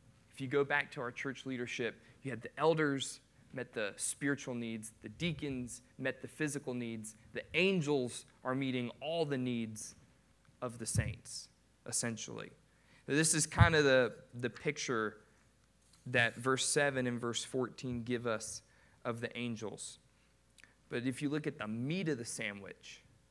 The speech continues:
you see a different picture for who Christ is and what he does. We see in verse eight this verse talking about,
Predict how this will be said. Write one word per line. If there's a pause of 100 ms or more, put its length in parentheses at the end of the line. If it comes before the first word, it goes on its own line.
(460)
you
see
a
different
picture (420)
for
who
Christ
is
and
what
he
does. (960)
We
see
in
verse
eight
this
verse
talking
about,